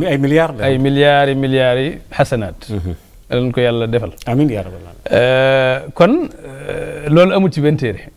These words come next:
Speaker 2: Téere boo xam ne tiim gi di jàng rek ak jaamu Yàlla.
Speaker 1: Waaw.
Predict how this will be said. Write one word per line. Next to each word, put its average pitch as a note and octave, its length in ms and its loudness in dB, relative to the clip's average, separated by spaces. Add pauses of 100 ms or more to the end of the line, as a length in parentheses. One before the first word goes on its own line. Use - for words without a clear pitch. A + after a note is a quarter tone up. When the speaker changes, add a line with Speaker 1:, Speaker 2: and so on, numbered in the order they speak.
(400)
Speaker 2:
Téere F3+ 200 6
boo E3+ 140 4
xam D3 160 0
ne D3 100 -2
tiim G#3+ 300 4
gi F#3+ 60 2
di F3 100 0
jàng D3+ 240 4
rek B2+ 280 -2
ak D3+ 120 0
jaamu B2+ 220 2
Yàlla. F#2 280 -8 (920)
Speaker 1:
Waaw. F#2+ 240 -4